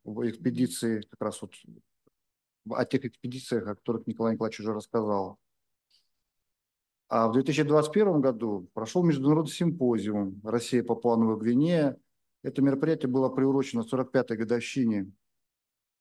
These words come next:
установления дипломатических отношений между нашими странами. Да.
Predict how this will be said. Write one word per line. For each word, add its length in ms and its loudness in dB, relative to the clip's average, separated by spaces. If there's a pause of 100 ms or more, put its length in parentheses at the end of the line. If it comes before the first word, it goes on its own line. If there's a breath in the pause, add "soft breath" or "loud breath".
(140)
установления 520 2
дипломатических 640 -2
отношений 440 -2
между 440 -4 (360)
нашими 320 -6
странами. 560 -6 (3000)
Да. 280 -6